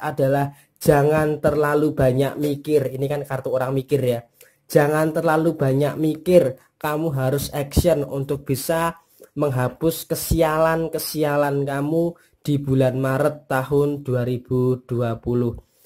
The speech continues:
Oke, ini adalah ramalan kamu untuk yang lahir di tanggal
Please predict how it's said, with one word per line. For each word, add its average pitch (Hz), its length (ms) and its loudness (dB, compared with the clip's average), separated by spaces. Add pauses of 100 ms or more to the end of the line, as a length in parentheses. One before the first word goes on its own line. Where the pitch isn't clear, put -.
(180)
Oke, 190 540 6 (260)
ini 214 220 8
adalah 165 420 2
ramalan 147 560 2
kamu 151 560 2
untuk 143 240 -8
yang 127 240 0
lahir 156 480 0
di 131 160 -4
tanggal 147 400 2